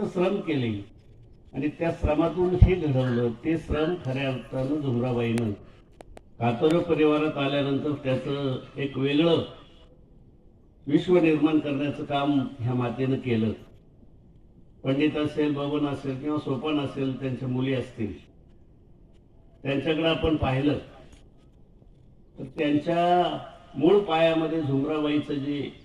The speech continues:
योगदान आहे, लक्ष्मणदादांचं जाणं लवकर झालं, परंतु ह्या मातेनं ही चिलीपिली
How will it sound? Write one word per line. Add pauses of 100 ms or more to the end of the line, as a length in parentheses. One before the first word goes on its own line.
योगदान
आहे, (500)
लक्ष्मणदादांचं
जाणं
लवकर
झालं, (1300)
परंतु (480)
ह्या
मातेनं
ही
चिलीपिली